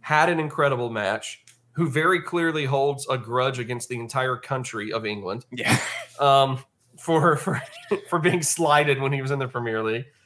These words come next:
Speaker 1: Um, pretty much even openly said that, which I
Speaker 2: He
Speaker 1: think
Speaker 2: did,
Speaker 1: is,
Speaker 2: yeah. He
Speaker 1: I'm
Speaker 2: said
Speaker 1: like,
Speaker 2: that.
Speaker 1: "Hey, hey, man, props to you for being honest." Yeah,
Speaker 2: Yeah.
Speaker 1: absolutely. Uh, but, um, you know, so full credit to him and,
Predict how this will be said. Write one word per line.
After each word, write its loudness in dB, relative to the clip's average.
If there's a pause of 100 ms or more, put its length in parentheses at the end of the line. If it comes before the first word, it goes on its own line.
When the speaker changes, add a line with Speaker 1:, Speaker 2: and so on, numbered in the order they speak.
(280)
Speaker 1:
Um, 2
pretty 4
much 2
even 2
openly 2
said 2
that, 2
which -4
I 2
Speaker 2:
He 0
Speaker 1:
think 4
Speaker 2:
did, 8
Speaker 1:
is, 2
Speaker 2:
yeah. 4
He -2
Speaker 1:
I'm 4
Speaker 2:
said 4
Speaker 1:
like, 6 (120)
Speaker 2:
that. -4 (340)
Speaker 1:
"Hey, 4
hey, 4
man, 4 (160)
props 6
to 0
you 0
for 0
being 6
honest." 4
Yeah, 4
Speaker 2:
Yeah. 2
Speaker 1:
absolutely. 0 (480)
Uh, 4 (140)
but, 2 (480)
um, 2
you -2
know, 2
so 0
full -2
credit -2
to 0
him 0 (120)
and, -4